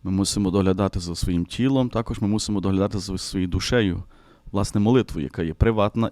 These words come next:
і с-, і, і публічна, спільнотна, яка відбувається в церкві. І від ранніх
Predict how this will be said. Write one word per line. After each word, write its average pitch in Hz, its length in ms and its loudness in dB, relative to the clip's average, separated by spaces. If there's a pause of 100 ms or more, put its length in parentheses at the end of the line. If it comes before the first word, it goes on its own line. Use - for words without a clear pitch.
і - 60 -6
с-, - 340 -10
і, 92 260 2
і 82 580 -2
публічна, 85 520 2
спільнотна, 101 600 0
яка 87 180 -4
відбувається 80 440 -2
в 73 40 -6
церкві. - 420 -2 (1500)
І 85 60 -6
від 98 220 -6
ранніх 123 600 2